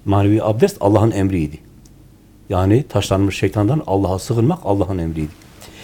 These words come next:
Diğerinde şartlar müsaitse abdest alır. Değilse teyemmüm yapar. O da değilse zaten o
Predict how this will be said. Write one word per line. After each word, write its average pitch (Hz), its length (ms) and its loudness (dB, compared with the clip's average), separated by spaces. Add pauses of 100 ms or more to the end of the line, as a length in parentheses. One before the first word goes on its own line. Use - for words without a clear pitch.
(420)
Diğerinde 131 340 8
şartlar 113 340 2
müsaitse 135 460 2
abdest 113 340 0
alır. 78 260 -4 (180)
Değilse 143 520 8 (300)
teyemmüm 139 400 10
yapar. 120 420 6 (720)
O 175 140 8
da 143 140 10
değilse 113 540 6 (160)
zaten 123 360 0 (1080)
o 104 240 4